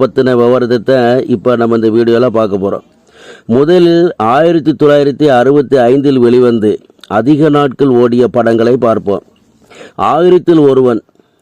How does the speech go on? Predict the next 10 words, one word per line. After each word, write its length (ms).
நூறு 240
நாட்களுக்கு 560
மேல் 240
ஓடிய 260
படம். 220
அடுத்து 320
எங்க 260
வீட்டு 260
பிள்ளை 220
இருநூற்று 440